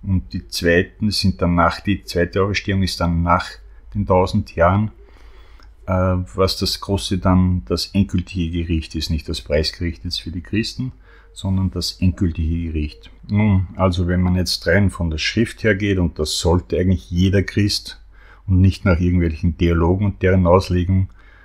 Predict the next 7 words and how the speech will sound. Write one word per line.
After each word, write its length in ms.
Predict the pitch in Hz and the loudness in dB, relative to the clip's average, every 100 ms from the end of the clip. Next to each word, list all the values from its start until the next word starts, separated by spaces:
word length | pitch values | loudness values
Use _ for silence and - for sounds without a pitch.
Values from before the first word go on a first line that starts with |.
| - - | -20 -4
dann 340 | 90 90 90 | 2 2 2
muss 340 | 73 92 92 - | 0 0 0 0
man 100 | 90 | 0
einfach 260 | 87 85 | 0 -4
sagen, 680 | - 85 85 90 87 87 82 - | -2 2 2 2 0 0 -4 -10
Vorentrückung 880 | - 90 95 87 95 78 87 87 | -2 2 4 4 0 0 0 0
ist 480 | 78 87 - - - | 0 -4 -4 -12 -20